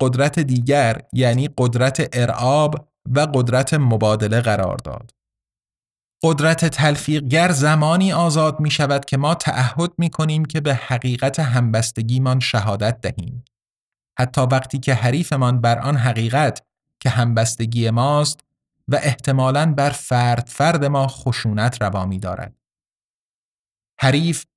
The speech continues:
خودش را از بیخ و بن جدای از ما می بیند،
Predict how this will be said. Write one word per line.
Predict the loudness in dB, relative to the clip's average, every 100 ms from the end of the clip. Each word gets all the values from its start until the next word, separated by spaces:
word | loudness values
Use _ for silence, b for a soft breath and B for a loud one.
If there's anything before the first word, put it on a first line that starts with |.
| _
خودش | -4 0 2 2 2
را | 2 2
از | 2 2 2
بیخ | 2 2
و | 0
بن | 2 2 4
جدای | 4 4 4 4
از | 2 2 2
ما | 2 0
می | -2
بیند، | -4 -4 -6 -8